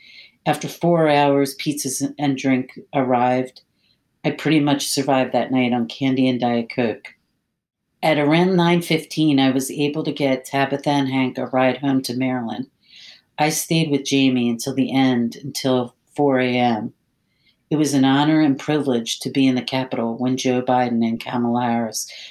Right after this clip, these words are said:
were declared winners and the next president and vice president of the United States. I arrived back home a little past four in the morning. I am still processing all of this,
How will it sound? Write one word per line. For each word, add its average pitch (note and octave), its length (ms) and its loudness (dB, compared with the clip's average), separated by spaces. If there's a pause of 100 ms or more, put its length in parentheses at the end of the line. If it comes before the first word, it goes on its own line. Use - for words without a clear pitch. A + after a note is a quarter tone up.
(160)
were C3+ 100 0
declared B2+ 460 -2
winners A#2 600 -2
and C3 140 0
the B2+ 60 2
next B2+ 400 -2
president B2+ 560 -2 (100)
and B2+ 120 -2
vice A#2+ 260 -2
president B2 420 -2
of A#2 60 -6
the B2 60 0
United A#2 360 0
States. - 640 -6 (880)
I D3 80 2
arrived C#3+ 480 2
back F3 240 0
home C3 340 2 (100)
a C3 40 -4
little C3+ 320 0
past B2+ 480 -6
four B2+ 180 0
in B2 120 0
the B2 80 -2
morning. A#2 520 -2 (800)
I D3+ 40 2
am C#3+ 100 2
still E3 420 0
processing C3+ 720 0
all B2+ 240 0
of A#2 60 -16
this, - 500 -8